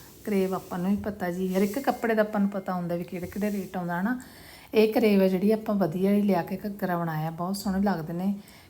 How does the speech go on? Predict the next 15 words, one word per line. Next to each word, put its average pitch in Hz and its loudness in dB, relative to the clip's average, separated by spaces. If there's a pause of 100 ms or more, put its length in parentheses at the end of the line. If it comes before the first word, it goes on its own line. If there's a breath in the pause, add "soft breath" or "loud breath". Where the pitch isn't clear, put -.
ਕਿਉਂਕਿ 240 4
ਜਾਗੋ 208 6
ਵਾਲੇ 208 4
ਘੱਗਰੇ 220 2
ਜਿੰਨਾ 190 4
ਵਾਲ 180 4
ਵਧੀਆ, 190 0
ਵਾਲ 185 2
ਹੋਣਗੇ, 185 0
ਉਨੇ 185 2
ਜ਼ਿਆਦਾ 165 -6
ਵਧੀਆ 165 -4
ਲੱਗਦੇ 170 -6
ਨੇ 175 -4
ਜੀ। 208 -2